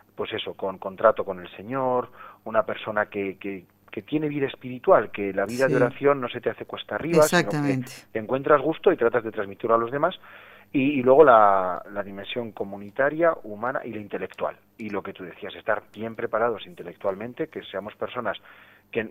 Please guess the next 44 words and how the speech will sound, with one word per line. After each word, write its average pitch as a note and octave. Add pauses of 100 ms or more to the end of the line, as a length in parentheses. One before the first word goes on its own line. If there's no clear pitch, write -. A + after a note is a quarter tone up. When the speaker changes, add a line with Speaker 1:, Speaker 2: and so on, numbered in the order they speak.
Speaker 1:
unos G3+
nos A#2
gustarán A2
más A2
los F#2+
libros A2+
y G#2
a G2+
otros G2
menos, F#2
pero G#2
el D3+
Speaker 2:
Ah. C#3+
Speaker 1:
sacerdote A2+
tiene F2
que -
leer, -
el D#3+
Speaker 2:
Ujú. B2+
Speaker 1:
sacerdote B2
se G#2+
tiene G2
que F#2
formar G2+ (460)
y A#2
tiene B2
que A#2
haber G#2
una G2+
serie G2
de F#2+
principios F#2+
donde F#2+
el -
sacerdote G3
no F#3+
puede F#3
dudar E3+ (100)
y G#2+
tiene B2+
que A#2+
tener F#2+
argumentos F#3+ (560)
para, F#2